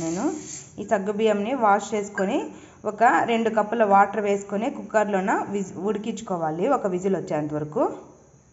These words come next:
ఇలా కుక్కర్లో వేసుకొని వాష్ చేసుకోవాలి. ఇప్పుడు ఇలా వాష్ చేసుకొని రెండు కప్పుల నీళ్ళు వేసుకొనేసి ఉడికించుకోవాలి.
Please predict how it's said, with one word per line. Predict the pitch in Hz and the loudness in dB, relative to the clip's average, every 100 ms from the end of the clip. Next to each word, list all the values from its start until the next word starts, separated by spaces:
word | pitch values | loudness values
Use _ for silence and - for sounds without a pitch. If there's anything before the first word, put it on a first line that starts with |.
| - - - - - - - | -20 -20 -20 -20 -20 -20 -4
ఇలా | 202 190 | -2 -2
కుక్కర్లో | 190 - 220 208 196 170 | -2 0 0 0 0 0
వేసుకొని | 180 180 - 202 294 214 | 0 0 -4 0 6 8
వాష్ | 202 - | 6 4
చేసుకోవాలి. | 185 - - 156 151 | -2 -2 -4 -4 -4
ఇప్పుడు | 151 185 330 - - _ - - - - - - - 226 | -4 -2 -2 -6 -18 _ -20 -20 -18 -18 -20 -20 -8 4
ఇలా | 208 196 | 6 8
వాష్ | 202 208 220 | 6 6 0
చేసుకొని | 202 202 247 220 | 0 -2 2 2
రెండు | 196 196 | 2 0
కప్పుల | 190 214 202 | 2 2 2
నీళ్ళు | 196 196 | 2 2
వేసుకొనేసి | 185 185 180 175 180 269 | 0 -2 -4 -4 -2 0
ఉడికించుకోవాలి. | 196 196 196 - 165 160 180 | 0 -2 -4 -6 -4 -2 0